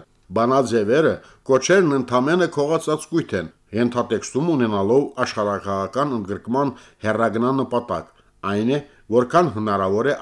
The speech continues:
արագացնել Խորհրդային Միության և նրա հետ միավորված արևելաեվրոպական երկրների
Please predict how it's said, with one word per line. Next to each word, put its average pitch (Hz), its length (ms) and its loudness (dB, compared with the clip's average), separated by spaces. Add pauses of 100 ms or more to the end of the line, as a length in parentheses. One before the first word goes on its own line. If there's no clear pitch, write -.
արագացնել 107 560 -2
Խորհրդային 95 560 -6
Միության 92 460 -4 (260)
և 101 160 0
նրա 90 200 -4
հետ 87 180 -10 (100)
միավորված 85 680 -2 (120)
արևելաեվրոպական 98 1040 -2
երկրների 110 560 -2